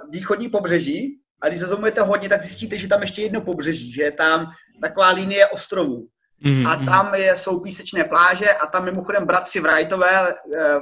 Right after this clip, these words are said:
Speaker 1: provedli svůj slavný let.
Speaker 2: Kitty
Speaker 1: A
Speaker 2: Hawk.
Speaker 1: současně tam jistý pan Rogalo se usadil a jistí další lidé rozvinuli jeho metodu létání, která si přesla z nasa. A teď je tam jeden z největších letec-, rog-,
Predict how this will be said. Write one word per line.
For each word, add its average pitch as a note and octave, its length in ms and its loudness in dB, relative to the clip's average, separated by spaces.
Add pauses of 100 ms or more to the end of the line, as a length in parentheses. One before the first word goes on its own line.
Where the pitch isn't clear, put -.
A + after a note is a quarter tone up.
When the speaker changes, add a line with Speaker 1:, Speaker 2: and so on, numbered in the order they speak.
Speaker 1:
provedli F3 300 2
svůj F#3+ 180 -10
slavný D#3+ 360 -2
let. D#3 220 0 (360)
Speaker 2:
Kitty C#3+ 240 0
Speaker 1:
A - 20 2
Speaker 2:
Hawk. A#2+ 160 2
Speaker 1:
současně G3 480 0
tam G3+ 200 -2 (280)
jistý F#3+ 440 -6
pan G#3 200 4
Rogalo E3+ 640 6 (140)
se - 180 -8
usadil E3 640 0 (500)
a D#3 40 0
jistí G3 360 -4
další F3+ 340 0
lidé F#3+ 460 6
rozvinuli F#3+ 580 0
jeho F#3 460 4
metodu F#3 500 -2
létání, F3+ 840 2 (340)
která F3+ 280 2
si F#3+ 180 -8
přesla F3+ 280 -4
z C3+ 40 -8
nasa. F#3+ 540 4 (340)
A - 60 -4
teď F#3+ 180 -6
je F#3 60 -2
tam F#3 260 -2
jeden F3+ 300 -4
z D#3 40 -6
největších F3+ 580 -2
letec-, E3+ 400 -2 (100)
rog-, F#3 320 2